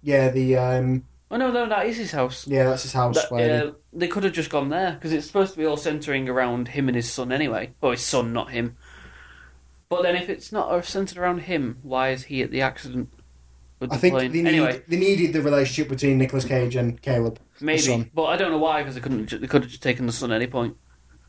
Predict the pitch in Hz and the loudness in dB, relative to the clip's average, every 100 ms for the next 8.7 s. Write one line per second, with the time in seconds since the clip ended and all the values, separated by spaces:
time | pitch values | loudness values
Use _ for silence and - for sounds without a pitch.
0 | - - 165 - 175 151 156 151 139 160 | -14 -4 0 2 2 2 2 0 0 0
1 | 165 156 - - - - 123 135 123 120 | 2 0 2 2 2 0 0 2 2 0
2 | - _ _ - 139 123 120 135 139 135 | -4 _ _ 0 2 2 0 0 0 0
3 | - - _ 147 139 135 131 135 127 131 | -4 -8 _ 2 2 2 0 0 2 2
4 | 127 135 135 131 - 127 123 131 135 123 | 2 0 0 0 0 0 2 0 0 0
5 | 127 120 135 131 127 127 127 127 127 131 | 0 2 4 4 2 2 2 2 2 -2
6 | - _ _ _ - 139 135 135 127 120 | -4 _ _ _ 0 2 2 0 0 0
7 | 123 135 131 131 131 - 127 123 123 127 | 0 0 2 4 4 -2 -4 -2 0 2
8 | 123 123 123 120 123 - | 0 -2 -2 0 -2 -6